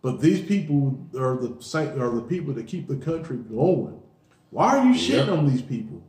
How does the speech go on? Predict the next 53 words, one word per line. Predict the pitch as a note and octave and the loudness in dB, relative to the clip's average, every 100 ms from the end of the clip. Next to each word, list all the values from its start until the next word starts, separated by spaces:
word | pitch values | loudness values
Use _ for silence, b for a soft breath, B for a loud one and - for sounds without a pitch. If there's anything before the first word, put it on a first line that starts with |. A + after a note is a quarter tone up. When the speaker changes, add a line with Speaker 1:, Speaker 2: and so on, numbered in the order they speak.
| - | -8
Speaker 2:
Exactly. | G#2+ F#2 A#2 A2 - F2+ | -6 -4 -2 -2 -4 -2
Speaker 1:
The | C3+ | 0
bus | C3 D#3+ D#3+ - | 4 6 4 2
driver, | D#3 C3+ A#2+ G#2 G2+ | 2 2 2 0 -6
the | A2+ | -8
construction | A#2+ C3 - E3 C#3+ C#3 B2+ | -8 -8 -2 -2 0 -2 -2
worker, | B2+ A#2 A2 | -2 -2 -4
the | G2+ | -6
people | G#2 F3 E3+ D3 | -4 -4 -4 -2
that, | C3+ B2+ G#2+ - | 0 0 0 -2
you | F3 | 0
know | F#3+ | 2
what | F#3 | 0
I'm | F3+ | -2
saying? | F#3 C#3+ | -4 2
They, | F3 G3 E3+ D#3+ - - _ _ - - | 4 4 2 -4 -10 -18 _ _ -6 2
there | E3 A3 | 6 8
are | G#3 C#3 - | 6 4 2
people | G#3+ G#3+ E3 | 0 2 2
necessary | D3 F#3+ G3+ D#3 D#3+ D3 | 2 2 -2 -4 -2 0
to | B2+ | -2
keep | - F3 - | -6 -10 -6
the | C3+ | -8
country | C3+ E3 D#3+ A#2+ | -6 -6 -6 -8
going. | G#2+ A2 F#3+ - - - _ _ | -8 -4 -4 -4 -8 -18 _ _
Why | - E3+ | 2 4
are | G3+ F#3+ | 4 4
you | D#3+ | 0
shitting | C#3 G3+ G3+ C#3 | -2 0 0 0
on | A2 G#2 | -4 -6
them? | G2 - b b | -10 -14 b b
If | A2+ | 2
it | F3+ | 6
Speaker 2:
Yeah. | F3+ | 6
Speaker 1:
wasn't | A#3 - | 6 4
for | F3 | 2
them, | D#3 A3+ G#3+ D3+ | 4 6 6 4
you | D#3 | 2
wouldn't | F#3+ F#3+ D3 | 2 2 2
be | E3 F#3 | 4 4
able | F#3+ E3+ | 4 2
to | D3+ | 0
do | D#3 F3 | -2 0
whatever | E3+ E3+ D#3+ D#3 | 2 2 0 -2
you | E3 | -6
needed | E3 D3 B2+ | -6 -4 -6
to | G#2+ G#2+ C#3 | -8 -4 0
do. | G#3+ D3+ - - - b b | 2 0 -4 -14 -20 b b
Speaker 2:
Yeah. | G2+ D3+ F3 D3 - - | 0 2 2 -2 -10 -6
Speaker 1:
And | C#3 | 0
I'm | G3+ | 4
Speaker 2:
Yeah. | |
Speaker 1:
not | A3 | 4